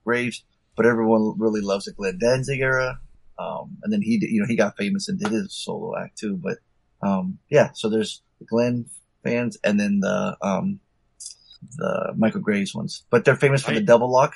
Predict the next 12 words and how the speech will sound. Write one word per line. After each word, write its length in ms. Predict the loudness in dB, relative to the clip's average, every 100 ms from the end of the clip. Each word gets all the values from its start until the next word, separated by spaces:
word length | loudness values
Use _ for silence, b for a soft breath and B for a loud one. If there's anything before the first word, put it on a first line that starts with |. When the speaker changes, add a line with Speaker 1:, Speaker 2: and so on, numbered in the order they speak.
| -4
Speaker 1:
the 100 | -2
hair, 320 | 2 2 0 -4
the 100 | -8
big 280 | -4 -4
spike 300 | -4 -4 -4 0
hair 180 | 0 0
coming 260 | -2 -2
down 180 | 0 -2
forward, 400 | 0 0 0 -2 -12 -20 -18 -6
the 60 |
horror 280 | 2 6 6
imagery. 500 | 6 4 0 -4 -4